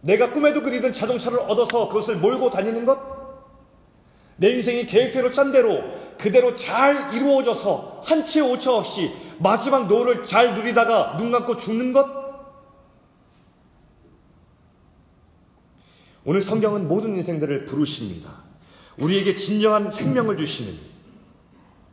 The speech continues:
이 땅의 진정한 왕으로 높이 들리신 예수 그리스도 앞에 오라고 우리를 부르십니다. 아까 우리 본문의 서두에 낯선 외국인들이 예수님을 찾아왔죠.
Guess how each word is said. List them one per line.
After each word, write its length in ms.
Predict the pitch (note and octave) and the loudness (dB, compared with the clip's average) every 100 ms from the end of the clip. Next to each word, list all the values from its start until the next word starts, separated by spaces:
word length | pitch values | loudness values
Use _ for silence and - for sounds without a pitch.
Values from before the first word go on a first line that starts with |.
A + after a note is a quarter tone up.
| _ _ _ - - | _ _ _ -20 -4
이 140 | F3 F#3+ | -2 4
땅의 260 | A3+ A3+ | 4 4
진정한 460 | G#3+ G3+ G#3+ A3+ A3 | 0 0 2 2 2
왕으로 360 | E3 A3 A#3+ | 0 2 2
높이 300 | A#3 B3 B3 | 0 2 2
들리신 460 | C#4 C4 B3 A#3 F#3 | 2 0 -4 -4 -2
예수 260 | G3 A#3+ A3 | -2 -2 -6
그리스도 240 | G#3+ - | -6 -2
앞에 260 | G3+ G#3+ E3+ | -2 -2 -4
오라고 760 | F#3 B3+ B3 C4+ A3+ C3 - - - - | 0 2 2 0 0 0 -6 -16 -12 -4
우리를 340 | F3+ G#3+ G3 | -2 0 -2
부르십니다. 640 | - D3 - A#2 F#2+ E2+ - - - | -2 -6 -6 -12 -12 -14 -18 -20 -8
아까 400 | D3 G#3 G3+ D#3 | -4 2 4 2
우리 400 | E3+ F#3 C#3+ - | -2 -4 -6 -8
본문의 300 | D3+ E3+ F3 | -6 -2 -2
서두에 640 | E3 F#3+ C#3 B2 G#2 - - - _ | -2 -4 -4 -4 -6 -12 -20 -20 _
낯선 540 | A#2+ C#3+ - - G#3+ B2+ | -8 -8 -4 -2 -2 -2
외국인들이 500 | D3+ F#3+ F#3+ F3 C3 | -4 -4 -6 -6 -6
예수님을 280 | B2 C3+ A#2+ | -10 -10 -12
찾아왔죠. 580 | F3 E3+ G#2+ - - | -8 -6 -6 -10 -20